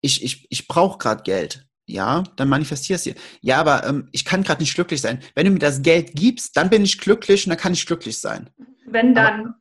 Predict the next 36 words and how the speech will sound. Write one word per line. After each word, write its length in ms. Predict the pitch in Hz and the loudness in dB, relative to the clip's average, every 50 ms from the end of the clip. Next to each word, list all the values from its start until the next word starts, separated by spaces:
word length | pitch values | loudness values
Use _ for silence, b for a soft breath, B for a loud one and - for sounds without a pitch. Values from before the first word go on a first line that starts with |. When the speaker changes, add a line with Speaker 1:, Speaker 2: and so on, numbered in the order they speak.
| _ _ _ _ _ | _ _ _ _ _
Speaker 2:
dann. 180 | - 254 - 131 | -2 -2 -2 4
Speaker 1:
genau, 380 | 156 202 202 196 180 156 131 117 | 4 4 6 6 4 4 4 2
und 100 | 135 147 | 2 0
da, 80 | 135 | 0
das 220 | 135 151 160 160 170 | 0 0 -2 -2 -2
ist 80 | 160 | -2
halt 140 | 170 160 151 | -2 -2 -2
diese 140 | 147 143 139 | -2 -6 -6
klassische 480 | - - 151 165 - - - - 147 131 | -4 -2 -2 -2 -2 -4 -6 -6 -2 0
Wenn-Dann-Falle, 760 | 147 151 151 139 143 160 185 180 - - 139 120 135 131 127 | 0 0 2 2 2 0 0 -2 -4 -4 -2 -2 0 0 -2
wo 60 | 147 | -4
die 120 | 139 143 147 | -4 -4 -4
meisten 600 | 151 151 151 156 185 214 208 196 - - - 175 | -4 -4 -6 -6 -6 -6 -6 -6 -6 -6 -4 -2
Menschen 320 | 170 160 170 170 - - | -2 -2 -2 -2 -4 -4
immer 160 | 131 156 151 143 | -4 -4 -4 -4
drinstecken. 640 | - - 156 156 - - - 120 - 143 139 127 | -4 -8 -8 -8 -6 -6 -8 -6 -6 -6 -2 0
„Wenn 160 | 190 220 220 | 2 2 2
ich 120 | 220 - - | 0 0 -2
das 200 | 180 170 - 175 | -2 -2 -2 0
habe, 300 | 175 165 175 151 147 143 | 0 0 0 0 -2 -2
dann 180 | 151 147 156 | -4 -4 -2
bin 140 | 147 156 147 | -4 -4 -4
ich 160 | 139 - - | -6 -6 -6
glücklich. 380 | - 135 135 135 117 - - 135 | -6 -8 -8 -8 -10 -12 -4 -2
Wenn 280 | 175 202 226 226 202 | 0 0 0 0 -2
dies 220 | 180 196 196 196 - | -2 -4 -6 -6 -4
passiert 320 | 190 165 160 - 180 147 | -6 -6 -2 -2 -4 -4
ist, 120 | 139 135 131 | -4 -4 -2
wenn 160 | 170 208 226 | -2 -2 -2
ich 160 | 226 - - | -4 -6 -8
mit 180 | 175 170 - - | -10 -12 -10 -8
ihm 180 | 190 202 208 190 | -4 -2 -2 0
oder 120 | 165 147 | -2 -2
ihr 140 | 107 156 160 | -4 -6 -8
zusammen 420 | - 151 143 147 139 156 160 147 | -8 -6 -4 -4 -4 -4 -4 -4
bin, 200 | 139 147 139 135 | -4 -4 -6 -6